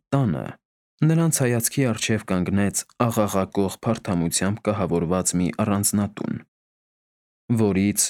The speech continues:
Սոլոնի զուսպ ճաշակը վիրավորվեց։ Խաբուսիկ շքեղություն։ Բենիշիայի հետ հետո զրուցելիս այսպես անվանեց նա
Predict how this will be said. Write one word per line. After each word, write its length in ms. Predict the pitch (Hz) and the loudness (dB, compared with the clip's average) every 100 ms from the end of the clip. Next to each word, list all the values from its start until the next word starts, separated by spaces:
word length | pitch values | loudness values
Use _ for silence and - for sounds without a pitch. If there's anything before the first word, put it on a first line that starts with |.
| - | -4
Սոլոնի 540 | - - 135 127 120 110 | -2 0 2 2 2 2
զուսպ 420 | - 98 101 - | 2 2 0 -2
ճաշակը 580 | 95 87 - 80 78 76 | -2 0 0 -2 -2 -2
վիրավորվեց։ 760 | 73 62 64 58 - 55 - - - _ _ _ _ _ _ _ _ _ - | -2 -2 -4 -6 -6 -6 -4 -4 -8 _ _ _ _ _ _ _ _ _ -6
Խաբուսիկ 720 | - 156 - 127 - 92 - | -2 -2 0 0 0 0 -2
շքեղություն։ 800 | 92 - 87 87 101 - 113 - - _ _ _ _ - | -4 -2 -2 0 0 0 -2 -4 -10 _ _ _ _ 0
Բենիշիայի 640 | 147 156 156 - 98 87 | 4 4 2 0 0 0
հետ 260 | 90 82 | 0 -2
հետո 260 | 82 - 69 | -4 -2 -2
զրուցելիս 680 | 90 85 82 - 78 90 87 - - | 0 0 0 0 0 0 0 -2 -2
այսպես 480 | 120 120 - 143 - | -2 0 0 0 0
անվանեց 580 | 76 156 69 67 - - | 0 -2 -2 -2 -2 -2
նա 160 | 76 | -2